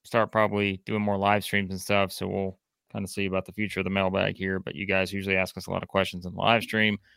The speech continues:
We are planning on doing one of those Saturday night after the games, um, probably during that Mi-,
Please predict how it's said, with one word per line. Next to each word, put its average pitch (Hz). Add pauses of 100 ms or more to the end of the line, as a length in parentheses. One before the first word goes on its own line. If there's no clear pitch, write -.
(240)
We -
are 147
planning 139
on 131
doing 127
one 120
of 117
those 117
Saturday 107
night 104
after 104
the 95
games, 92 (100)
um, 90
probably 104
during 98
that 95 (100)
Mi-, -